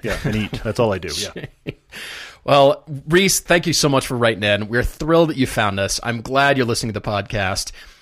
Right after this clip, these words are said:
Speaker 2: Reese's story here is very unique. And in keeping with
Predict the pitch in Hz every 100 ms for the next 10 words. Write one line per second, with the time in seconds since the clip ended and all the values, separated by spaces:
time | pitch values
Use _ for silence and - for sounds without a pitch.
0 | _ _ 190 254 262 - 247 226 202 175
1 | 180 185 165 165 - - - 135 135 220
2 | 208 160 139 104 - - - _ - 143
3 | 143 147 147 214 214 160 135 -